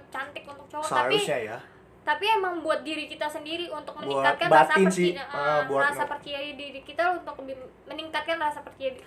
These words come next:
Speaker 1: percaya diri kita gitu.
Speaker 2: Karena emang menurut gue ya, tampil rapi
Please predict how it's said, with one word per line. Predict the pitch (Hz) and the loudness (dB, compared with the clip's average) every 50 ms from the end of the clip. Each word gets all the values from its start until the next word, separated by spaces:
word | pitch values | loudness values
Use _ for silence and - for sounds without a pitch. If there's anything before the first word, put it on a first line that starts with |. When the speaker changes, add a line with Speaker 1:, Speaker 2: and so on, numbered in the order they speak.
| - - | -20 -18
Speaker 1:
percaya | - - - - 269 269 262 | -16 -12 -6 -2 -2 0 -2
diri | 254 294 277 262 | -2 -6 -10 -14
kita | 254 - 262 - 254 247 | -14 -14 -10 -8 -8 -8
gitu. | 240 247 - 240 240 135 - - | -8 -12 -14 -14 -14 -14 -8 -2
Speaker 2:
Karena | 175 170 190 226 233 233 | 0 0 2 4 4 4
emang | 214 202 190 | 4 4 4
menurut | 180 175 175 175 | 4 4 2 2
gue | 165 214 240 | 0 2 2
ya, | 240 220 - - - - - - - - - - - - - - - - - - - - - - | 2 2 0 -4 -12 -20 -20 -20 -20 -20 -20 -20 -20 -20 -20 -20 -20 -20 -20 -20 -20 -20 -16 -2
tampil | - 160 160 160 170 170 165 165 | 0 2 2 2 4 4 4 6
rapi | 165 160 151 156 160 - - - 160 | 4 2 -2 -4 -4 -4 -4 -4 -2